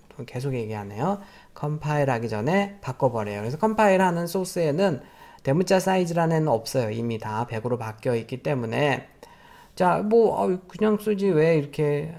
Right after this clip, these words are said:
해요? 라고 할 수 있는데요. 이제 이게 배열이고 이제 포문의 루프를 돌리는 건데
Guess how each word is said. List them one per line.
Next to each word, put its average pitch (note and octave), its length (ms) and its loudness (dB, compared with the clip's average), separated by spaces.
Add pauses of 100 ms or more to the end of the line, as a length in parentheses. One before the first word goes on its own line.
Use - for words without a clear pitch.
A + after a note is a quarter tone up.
해요? D3+ 580 6
라고 C3 600 2
할 F3+ 140 -6
수 - 140 -4
있는데요. C#3 600 2 (760)
이제 F3 160 0
이게 E3+ 160 -6
배열이고 E3 720 4
이제 D3 140 0
포문의 D#3+ 440 0
루프를 C3+ 400 -2
돌리는 C3 400 -2
건데 A#2 680 -2